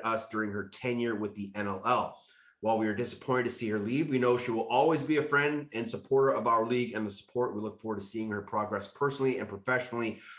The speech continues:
for years to come, and wish her the best of luck." So there's a statement from the National Lacrosse League, um, wishing her the best of luck. But again, nothing, you know, about their plan or what they just, they're going to do.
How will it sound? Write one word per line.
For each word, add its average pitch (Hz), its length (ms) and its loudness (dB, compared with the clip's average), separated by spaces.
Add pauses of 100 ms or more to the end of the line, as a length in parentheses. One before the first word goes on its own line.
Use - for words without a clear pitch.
(140)
for 117 100 2
years 165 300 6
to - 80 -2
come, 131 260 4
and 120 160 2
wish 123 200 2
her 120 140 2
the 104 120 -2
best 110 320 -2
of 98 100 -4
luck." 110 280 2
So 107 360 0 (560)
there's 151 260 6
a - 60 -2
statement 156 400 2
from 143 140 -4
the 139 60 2
National 139 340 2
Lacrosse 139 360 4
League, 139 300 2 (320)
um, 117 300 4
wishing 135 280 4
her 143 160 4
the 147 80 0
best 151 240 2
of 131 80 0
luck. 139 240 2
But 117 80 -4
again, 117 300 2
nothing, 151 640 0 (380)
you 123 80 -4
know, 120 260 2 (100)
about 135 360 4
their 139 160 4
plan 120 600 2
or 107 280 0
what 135 200 2
they 131 120 8
just, 127 300 0
they're 120 240 2
going 135 460 4
to 117 120 -2
do. 104 480 4